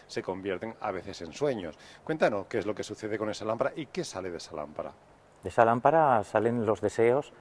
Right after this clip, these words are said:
Speaker 2: a partir de que la gente frota, frota con su imaginación, con, con el deseo de que se conviertan en realidad todos sus sueños. Y allí están, están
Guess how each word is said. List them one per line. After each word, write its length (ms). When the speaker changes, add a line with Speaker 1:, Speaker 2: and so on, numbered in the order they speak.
Speaker 2:
a 80
partir 300
de 100
que 80
la 60
gente 440
frota, 360
frota 280
con 100
su 100
imaginación, 640
con, 280
con 140
el 100
deseo 260
de 80
que 60
se 140
conviertan 680
en 180
realidad 420
todos 240
sus 140
sueños. 420
Y 160
allí 280
están, 400
están 480